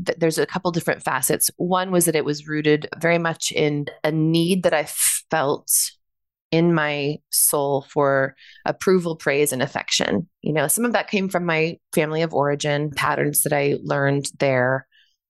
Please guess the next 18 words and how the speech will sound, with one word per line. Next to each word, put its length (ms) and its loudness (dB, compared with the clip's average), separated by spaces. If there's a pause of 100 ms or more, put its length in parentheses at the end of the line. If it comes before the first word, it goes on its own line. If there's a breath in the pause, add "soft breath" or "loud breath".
(280)
I 160 0
learned 260 2
how 140 -2
to 80 -4
be 120 0
the 120 2
good 280 0
girl 300 2
growing 400 0
up, 220 -2
the 80 -10
peacemaker, 1120 0
the, 420 2 (160)
you 160 -2
know, 220 2
putting 280 0
everybody 380 2
else's 640 0